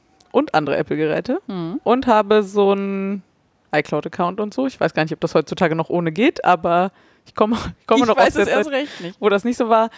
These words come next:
Speaker 1: Wenn man, ähm, da gibt's so eine Funktion, die hat verschiedenste Namen schon gehabt. Ich glaube, heute heißt sie Wo ist?
Speaker 2: Mhm.
Speaker 1: Oder Find My hieß sie, glaube ich, auch mal.
Speaker 2: Also, fa-, ja, okay.
Speaker 1: Ja,
Speaker 2: Ja,
Speaker 1: genau.
Speaker 2: also finde mein.
Speaker 1: Da kann man
Speaker 2: Ja.
Speaker 1: halt Apple-Geräte tracken.
Speaker 2: Mhm.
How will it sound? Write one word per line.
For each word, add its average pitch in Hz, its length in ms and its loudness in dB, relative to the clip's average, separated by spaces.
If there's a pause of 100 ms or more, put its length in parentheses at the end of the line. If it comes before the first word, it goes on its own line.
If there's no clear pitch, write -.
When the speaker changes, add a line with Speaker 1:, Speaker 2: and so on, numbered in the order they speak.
(280)
Speaker 1:
Wenn 208 200 4
man, 214 500 -2 (120)
ähm, 196 480 0
da 190 80 4
gibt's 220 220 0
so 214 60 0
eine 196 100 2
Funktion, 202 500 2
die 160 180 0
hat 185 120 -4 (180)
verschiedenste 220 600 -2
Namen 190 220 2
schon 185 180 -2
gehabt. 180 360 0
Ich - 60 -20
glaube, 165 220 4
heute 180 240 2
heißt 175 200 0
sie 170 180 -2
Wo 165 160 4
ist? - 380 -2 (360)
Speaker 2:
Mhm. 180 400 -4 (120)
Speaker 1:
Oder 180 200 4
Find 214 480 0
My 202 300 2
hieß - 180 -8
sie, 196 100 -6
glaube 165 200 2
ich, - 120 -6
auch 202 200 2
mal. 240 320 0 (560)
Speaker 2:
Also, 147 300 -2
fa-, - 200 -20 (160)
ja, 165 260 -10
okay. 156 220 -14 (420)
Speaker 1:
Ja, 190 380 2
Speaker 2:
Ja, 185 200 -2 (160)
Speaker 1:
genau. 170 140 -2
Speaker 2:
also 175 100 0
finde 220 340 0
mein. 190 300 2
Speaker 1:
Da 214 80 4
kann 247 180 2
man 240 100 2
Speaker 2:
Ja. 226 60 2
Speaker 1:
halt 196 120 4
Apple-Geräte 156 540 0
tracken. 143 460 -4
Speaker 2:
Mhm. 170 280 -8